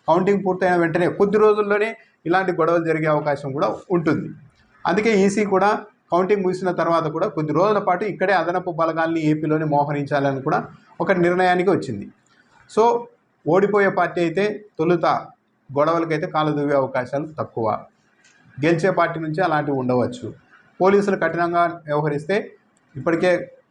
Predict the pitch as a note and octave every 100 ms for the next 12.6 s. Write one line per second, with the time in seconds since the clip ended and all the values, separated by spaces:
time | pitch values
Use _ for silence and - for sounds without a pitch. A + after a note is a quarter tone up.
0 | _ _ E3+ F3 F3 E3+ D#3 C#3+ D3+ D#3
1 | D3 C#3+ C#3 C3+ B2 - D#3+ E3+ F#3 F3+
2 | F3+ F3 D#3 D#3 D3+ D3 D3+ D#3+ D#3 C#3+
3 | C#3+ D3 D3 D3+ D#3 - C3+ C#3 D3 D3
4 | C#3 C#3 C#3+ C#3 C3+ C#3 D3+ A3+ - -
5 | _ E3+ G3 G3+ G3+ G3 E3+ F#3 F3+ E3+
6 | E3+ E3 D#3+ A3 A#3+ - _ _ D#3 D#3+
7 | E3+ F3+ F#3+ D3+ D3+ C3+ A#2+ G#2+ - -
8 | - - - _ - E3 A#3+ C4 A#3+ B3
9 | A3 G#3 G#3 F#3 F#3 F#3+ F3 D#3+ D#3 A3
10 | C4 - _ _ _ _ _ _ - D3+
11 | D#3+ F#3+ F#3 F3 D3+ D#3 E3 E3 E3+ D3
12 | D3 D#3 D#3 C#3 C#3+